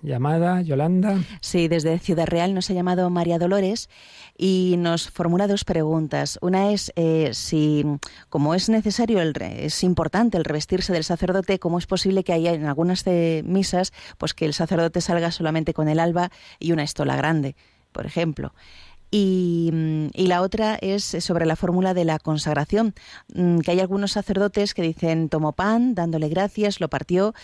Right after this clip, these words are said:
Speaker 2: y lo dio a sus discípulos diciéndoles, cuando en el misal pone diciendo.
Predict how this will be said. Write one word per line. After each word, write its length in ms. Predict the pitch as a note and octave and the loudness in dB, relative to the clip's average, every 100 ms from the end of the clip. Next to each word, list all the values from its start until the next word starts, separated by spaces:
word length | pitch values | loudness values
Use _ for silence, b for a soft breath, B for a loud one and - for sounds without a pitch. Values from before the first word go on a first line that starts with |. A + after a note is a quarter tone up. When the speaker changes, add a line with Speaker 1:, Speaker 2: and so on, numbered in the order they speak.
| B B | B B
Speaker 2:
y 80 | E3 | -2
lo 120 | D#3+ | 0
dio 120 | D#3 | 0
a 40 | D#3+ | 0
sus 200 | F3 D#3 | 0 0
discípulos 600 | D#3+ - F#3 F#3+ F#3+ F3 | -2 0 0 2 2 0
diciéndoles, 720 | E3 - F3 D#3 C3 B2 - B B B B | -2 0 0 0 -2 -4 -8 B B B B
cuando 320 | F#3 E3+ D#3+ | -2 0 0
en 100 | E3 | 0
el 100 | F#3 | 0
misal 440 | G3 F#3+ - F3 F#3+ | 0 0 0 -2 -2
pone 400 | - E3 F#3 - | -2 0 0 -4
diciendo. 760 | D#3+ D3+ C#3+ - E3+ D3+ C3 C3 | -6 -4 -4 0 0 0 -4 -12